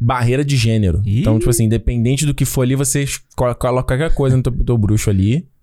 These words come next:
Speaker 2: J K Rowling deve ter apro-, não deve ter aprovado essa parte, não.
Speaker 1: É, e de-, tava, eu vi a galera falando aí que eles estavam tentando cortar os laços com ela por conta das polêmicas e tal.
Speaker 2: Claro.
Speaker 1: Então, será que os caras botaram esse feature aí pra dar um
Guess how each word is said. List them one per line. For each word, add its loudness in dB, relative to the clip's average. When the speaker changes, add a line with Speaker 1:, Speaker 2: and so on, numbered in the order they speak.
Speaker 2:
J -4
K 0
Rowling 2
deve 0
ter 0
apro-, 0
não 2
deve 0
ter -4
aprovado 0
essa -2
parte, -6
não. -2
Speaker 1:
É, 2
e 2
de-, 0
tava, -2
eu 2
vi 2
a 2
galera 2
falando 0
aí 2
que -2
eles -2
estavam -2
tentando 0
cortar -2
os -2
laços 0
com 0
ela 2
por -2
conta 0
das 0
polêmicas 2
e 0
tal. 0
Speaker 2:
Claro. 2
Speaker 1:
Então, 0
será 0
que -6
os -2
caras 0
botaram 0
esse 2
feature 0
aí 2
pra 0
dar 2
um 2